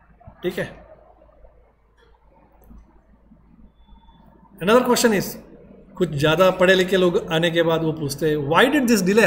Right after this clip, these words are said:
happen?" ये लैंग्वेज डिले, why this is happening? इसमें हमारा कोई गलती है क्या?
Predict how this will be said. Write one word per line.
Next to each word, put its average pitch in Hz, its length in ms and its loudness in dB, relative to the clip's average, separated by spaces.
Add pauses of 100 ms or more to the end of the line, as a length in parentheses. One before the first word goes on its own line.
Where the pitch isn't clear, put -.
happen?" 165 180 -4 (1120)
ये 180 40 -4
लैंग्वेज 190 380 0
डिले, 208 460 2 (680)
why 185 180 0
this 190 200 -2
is 180 60 -6
happening? 160 340 -2 (920)
इसमें 220 220 0
हमारा 180 340 2
कोई 254 140 2
गलती 208 320 -2
है 160 100 -2
क्या? 156 180 -8